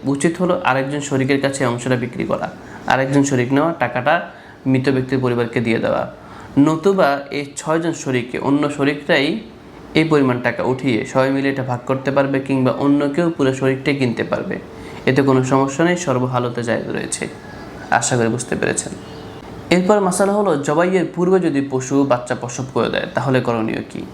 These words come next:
দুইটা উসুল এখানে। প্রথম উসুল হলো এই বাচ্চাকে সদকা করে দিতে হবে, কোনো মসজিদ মাদ্রাসা কিংবা কোনো ব্যক্তির কাছে দিয়ে দিতে হবে, কোনো এতিমকে দিয়ে দিবে, সদকা করে দিবে। যদি বলেন যে না, আমি সদকা করব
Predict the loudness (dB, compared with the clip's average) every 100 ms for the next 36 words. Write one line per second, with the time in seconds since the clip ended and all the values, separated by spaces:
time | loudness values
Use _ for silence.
0 | -16 -18 -14 -4 0 2 4 4 2 -2
1 | -6 -4 -2 -2 0 -4 -6 -12 -16 -16
2 | -16 -16 -2 2 4 4 4 4 6 4
3 | 4 0 -6 -16 -18 -2 2 2 2 0
4 | 0 0 -2 -2 0 0 2 0 0 -2
5 | -4 -4 -10 -14 -16 -14 -14 -16 -14 -4
6 | 0 2 2 0 2 2 4 0 -2 -2
7 | 0 0 0 0 0 -2 -2 0 0 0
8 | -2 -6 -16 -20 -6 -2 2 2 2 0
9 | 0 0 -6 -2 0 0 0 0 0 0
10 | -2 0 2 2 2 -2 -2 -4 -4 0
11 | 2 2 0 -2 -6 -16 -16 -14 -14 -6
12 | 2 4 6 6 4 4 4 4 2 -2
13 | -6 -4 -2 0